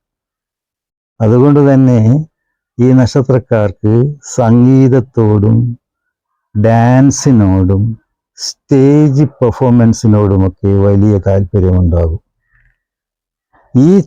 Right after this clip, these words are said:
താല്പര്യങ്ങൾ നമ്മൾ മനസ്സിലാക്കി അതുപോലെ പോയാൽ ഇത്തരം ഫീൽഡുകളിൽ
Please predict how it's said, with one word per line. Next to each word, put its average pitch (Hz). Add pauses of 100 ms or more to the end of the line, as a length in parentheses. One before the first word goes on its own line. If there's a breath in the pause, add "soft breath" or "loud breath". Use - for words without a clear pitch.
താല്പര്യങ്ങൾ 160
നമ്മൾ 143
മനസ്സിലാക്കി 135
അതുപോലെ 147
പോയാൽ 110 (1800)
ഇത്തരം 180
ഫീൽഡുകളിൽ 139